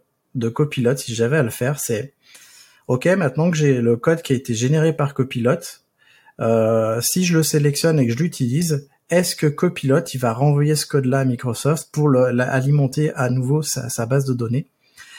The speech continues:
C'est des questions que je me pose parce que quand on sait qu'il y a de la télémétrie dans V S Code, alors tu dis non, Nicolas, mais, euh, moi, j'ai installé V S Codium pour, euh,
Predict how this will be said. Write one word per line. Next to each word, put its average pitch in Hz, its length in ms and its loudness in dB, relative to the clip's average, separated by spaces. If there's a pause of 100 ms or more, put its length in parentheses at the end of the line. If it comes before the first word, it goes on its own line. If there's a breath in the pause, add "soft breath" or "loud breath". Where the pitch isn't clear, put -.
(260 loud breath)
C'est 127 100 -4
des 139 100 4
questions 175 360 -2
que 165 100 0
je 143 100 2
me 143 160 4
pose 202 240 0
parce 135 200 -2
que 143 80 2
quand 170 260 0
on 175 80 0
sait 170 220 0
qu'il 143 100 -2
y 120 40 0
a - 20 -4
de 113 40 0
la 113 80 2
télémétrie 143 600 0
dans 127 140 0
V 120 140 -4
S 120 180 -2
Code, 170 260 0
alors 110 180 2
tu 135 100 -6
dis 123 160 -2
non, 143 160 6
Nicolas, 123 440 0
mais, 107 200 -6
euh, 110 200 -8 (240)
moi, 127 260 2
j'ai 117 160 -6
installé 120 320 -4
V 120 140 -2
S 117 120 -2
Codium 127 380 -2
pour, 113 240 -14
euh, 110 200 -6